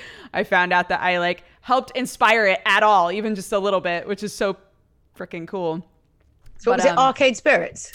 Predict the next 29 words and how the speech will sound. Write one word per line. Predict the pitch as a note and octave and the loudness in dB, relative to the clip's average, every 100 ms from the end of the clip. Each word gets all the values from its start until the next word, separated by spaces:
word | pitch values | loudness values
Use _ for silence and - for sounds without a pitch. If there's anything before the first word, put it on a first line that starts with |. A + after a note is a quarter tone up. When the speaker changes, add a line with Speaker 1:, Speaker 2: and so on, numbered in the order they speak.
| - | -2
Speaker 1:
Arcade | A#3 A#3+ A#3+ A3 - | 0 0 -2 -4 -4
Spirits, | - E3 D3+ - F#3 | -10 -8 -8 -10 -4
yeah. | F3 C#3 E3 - - - - | -2 -2 -6 -16 -20 -20 -20
Speaker 2:
I'm | A3 | -14
gonna | G#3+ | -14
try | G#3 G3 | -8 -10
and | F3+ | -6
find | G3 E3 | -6 -6
that. | E3+ - - | -8 -10 -2
Speaker 1:
And | A3 G#3+ | -2 -2
Speaker 2:
All | E3+ | -6
right. | D#3+ - _ - | -6 -8 _ -2
Speaker 1:
I | A3 | -2
think | A3 C#4 C#4 D4+ | -2 -6 -4 -2
I'm, | C4 B3 - G3+ | -4 -6 -6 -4
I | G#3 | -2
think | B3 A#3+ | -4 -4
I'm | A#3+ A3 | -4 -4
realizing | G3+ G3+ G3 F#3 F3+ F3+ F3 E3+ E3 | -4 -2 0 -2 -4 -8 -8 -10 -6
what | F3 D3+ F#3+ | -4 -4 -8
the | E3+ | -6
actual | E3 E3+ - F3 | -6 -6 -8 -10
game | D#3 E3 D#3+ | -8 -10 -10
is | D#3+ D#3+ | -10 -10
about | D#3 D#3+ D3+ D3+ _ _ - | -4 -4 -4 -8 _ _ -4
just | G#3+ E3 - | -2 -2 -8
now. | D#3+ B2 F#2+ E3+ F3+ - - _ _ _ _ _ - | -10 -8 -8 -10 -16 -20 -20 _ _ _ _ _ -8
In, | F#3+ F3+ - | -6 -6 -8
like, | G3+ G3+ G3 | -2 -2 -2